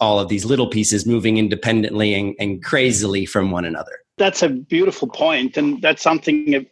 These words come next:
Speaker 2: you know, we talked a lot about in the industry. While consolidation is happening, at the same time, fragmentation <laughs> continues to grow.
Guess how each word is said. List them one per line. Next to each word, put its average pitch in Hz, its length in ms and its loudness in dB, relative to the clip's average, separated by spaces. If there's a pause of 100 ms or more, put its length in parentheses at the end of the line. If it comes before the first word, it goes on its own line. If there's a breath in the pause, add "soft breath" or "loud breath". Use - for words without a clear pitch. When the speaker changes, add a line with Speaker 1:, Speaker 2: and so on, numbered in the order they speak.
Speaker 2:
you 156 140 0
know, 135 80 2
we 135 180 0
talked 165 440 0
a 120 40 -2
lot 135 280 2
about 117 280 2
in 117 160 -6
the 117 80 -8
industry. 120 460 -4
While 156 500 0 (340 loud breath)
consolidation 160 800 0
is 160 140 0
happening, 143 760 0 (640)
at 147 80 -2
the 147 80 -2
same 175 260 2
time, 151 220 2
fragmentation 143 640 0
<laughs> - 120 -10
continues 120 480 -2
to 131 100 -4
grow. 135 480 2